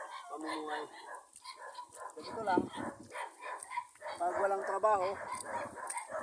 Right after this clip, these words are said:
ah, yun, makakapamasyal ako sa mga viewpoint, sa mga vlog natin na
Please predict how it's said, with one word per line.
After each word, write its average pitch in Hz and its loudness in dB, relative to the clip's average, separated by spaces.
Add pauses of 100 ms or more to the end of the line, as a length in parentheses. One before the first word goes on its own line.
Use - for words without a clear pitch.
(120)
ah, 175 0
yun, 190 -4
makakapamasyal 185 4
ako 185 -2
sa 202 -2
mga 185 -2 (120)
viewpoint, 202 -6 (1500)
sa - -6
mga 170 -2
vlog 180 0
natin 175 -4
na 175 -2